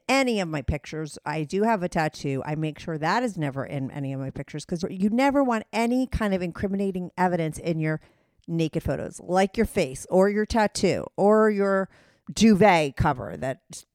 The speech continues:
everybody would know, or the, the, <laughs> the carpet in your living room. You know what I'm saying? You gotta be smart about it because people might share it or that shit gets out. You could always deny,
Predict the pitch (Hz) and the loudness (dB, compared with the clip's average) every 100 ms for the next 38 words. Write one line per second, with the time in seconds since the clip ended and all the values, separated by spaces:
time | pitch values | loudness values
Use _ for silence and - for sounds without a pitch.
0 | _ - 175 170 160 160 156 156 151 135 | _ -6 -2 0 0 0 0 0 -2 -6
1 | 131 87 156 160 156 147 - 151 156 156 | -8 -6 -4 -4 -4 -4 -6 -6 -4 0
2 | 165 - - - 160 - 247 214 190 - | 0 -2 -4 -12 -14 -12 -16 -8 -6 0
3 | 196 196 185 165 160 160 147 147 120 123 | 0 2 -2 -4 -4 -6 -4 -6 -6 -12
4 | - 156 202 277 339 302 269 247 220 220 | -14 -6 -2 -2 -2 -4 -4 -4 -6 -4
5 | 254 226 196 175 175 151 139 139 139 - | -2 -2 -4 -8 -6 -6 -4 -6 -8 -10
6 | _ _ _ _ _ _ _ _ - - | _ _ _ _ _ _ _ _ -14 -6
7 | 185 147 180 - 151 160 139 240 254 233 | -4 -2 -2 0 -2 -2 0 0 2 2
8 | 175 147 151 - - 160 220 220 - - | 0 -2 -4 -6 -8 -4 2 0 0 -20
9 | - 185 220 214 190 160 180 190 185 180 | -4 2 4 6 2 0 -2 0 0 0
10 | 180 190 | -4 -6